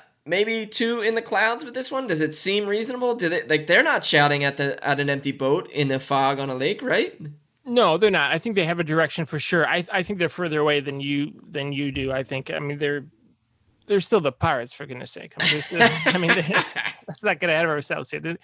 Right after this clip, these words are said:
Speaker 2: This isn't an up and coming club. This isn't the Tigers. The, the, the Tigers, they're a team to watch. The Pirates are, like, a team to,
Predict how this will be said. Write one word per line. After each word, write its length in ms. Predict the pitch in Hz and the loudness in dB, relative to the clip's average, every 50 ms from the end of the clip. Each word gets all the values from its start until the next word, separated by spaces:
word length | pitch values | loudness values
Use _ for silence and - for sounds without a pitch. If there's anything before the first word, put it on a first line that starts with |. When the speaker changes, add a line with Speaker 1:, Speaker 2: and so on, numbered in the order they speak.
| - - - - - | -16 -20 -16 -6 -2
Speaker 2:
This 160 | 240 214 - | 0 0 2
isn't 180 | 277 220 247 | 4 4 4
an 120 | 214 196 214 | 4 4 2
up 120 | 214 190 | 2 0
and 120 | 185 185 165 | 0 -2 -2
coming 220 | 175 170 180 160 | -2 -2 -2 -2
club. 140 | 147 165 180 | -2 -2 -2
This 160 | 190 180 - | -2 -2 -2
isn't 160 | 262 202 202 | -2 -2 -2
the 80 | 185 147 | -4 -4
Tigers. 560 | - - 175 170 147 117 113 104 117 - - | 0 0 2 2 0 -2 -6 -12 -12 -14 -16
The, 120 | - - | -14 -10
the, 200 | 180 190 202 196 - 214 | -6 -6 -6 -4 -4 -6
the 160 | 220 208 214 - | -6 -6 -6 -2
Tigers, 360 | - 294 302 254 196 170 160 | 0 0 2 2 0 0 0
they're 100 | 262 247 | 0 0
a 60 | 220 | 0
team 160 | - 202 180 | 0 -2 -2
to 60 | 170 | -2
watch. 280 | 156 151 113 - - - | 0 0 -2 -2 -4 -6
The 80 | - 185 | -6 -2
Pirates 320 | - 214 226 220 180 - | 2 2 2 2 2 2
are, 80 | 190 185 | 2 2
like, 220 | 170 156 - - - - - - - - | 2 2 0 -4 -14 -20 -20 -14 -10 -8
a 80 | 180 | -8
team 320 | 165 - 190 190 185 175 156 | -4 -2 0 2 2 2 0
to, 380 | - 175 165 170 165 156 151 | 0 2 2 4 4 2 0